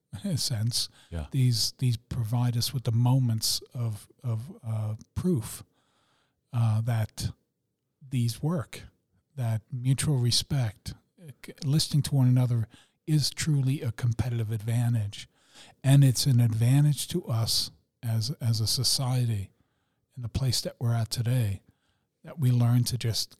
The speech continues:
Speaker 1: continuously open up and listen. Uh,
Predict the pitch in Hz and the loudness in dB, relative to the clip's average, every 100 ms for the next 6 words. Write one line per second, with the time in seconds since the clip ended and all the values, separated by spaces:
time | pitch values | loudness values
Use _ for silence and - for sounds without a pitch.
0 | - 131 110 - 147 143 131 - - 127 | -4 0 0 2 6 6 6 2 -2 -4
1 | - 120 120 117 120 120 - 113 110 117 | -2 -2 0 2 2 -2 -4 -2 0 0
2 | - 120 113 - _ _ _ _ _ _ | 0 0 -2 -4 _ _ _ _ _ _
3 | 117 113 113 | -4 0 0